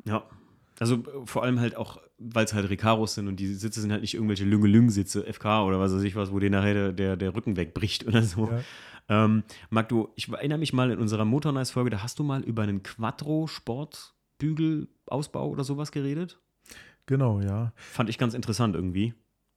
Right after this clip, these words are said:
Speaker 2: Der Audi T T wurde als Quattro-Sport sogar gebaut.
Speaker 1: Mhm.
Speaker 2: Das war damals dann auch ein, ähm, Allradler, meine ich,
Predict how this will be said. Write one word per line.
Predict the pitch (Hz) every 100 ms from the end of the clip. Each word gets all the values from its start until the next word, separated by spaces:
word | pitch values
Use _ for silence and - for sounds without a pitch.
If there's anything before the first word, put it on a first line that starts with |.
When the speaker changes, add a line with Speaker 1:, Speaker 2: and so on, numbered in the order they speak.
| _ -
Speaker 2:
Der | 117 110 110 107 110 117 - _ _ _ _ _
Audi | 117 127 135 131
T | 120
T | - 123 151 143
wurde | 113 143 151
als | 139 117 - _ _ _ -
Quattro-Sport | - 131 - 135 123 - 110 110 113 - _
sogar | _ 101 98
gebaut. | 95 95 92 95
Speaker 1:
Mhm. | 117 113 139 - - -
Speaker 2:
Das | 101 -
war | 113 120
damals | 120 123 127 120
dann | 120 110
auch | 113 120
ein, | 120 107 113
ähm, | 110 104 104 104
Allradler, | 107 127 143 151 156 160 160 - _ _ _ _ _ _ _ _
meine | 107 110 135
ich, | 156 -